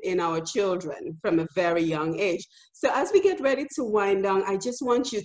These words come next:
to reiterate your website, where we can get some more information, how we can get in touch with you.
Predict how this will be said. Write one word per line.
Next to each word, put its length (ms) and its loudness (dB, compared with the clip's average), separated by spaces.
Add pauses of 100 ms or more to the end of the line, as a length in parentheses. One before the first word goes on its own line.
to 100 6
reiterate 720 2
your 160 2
website, 680 -2 (560)
where 540 4
we 120 6
can 200 2
get 220 -2
some 220 -2
more 200 -2
information, 720 -2
how 180 0
we 100 0
can 180 0
get 160 0
in 120 0
touch 340 -6
with 140 -10
you. 160 -14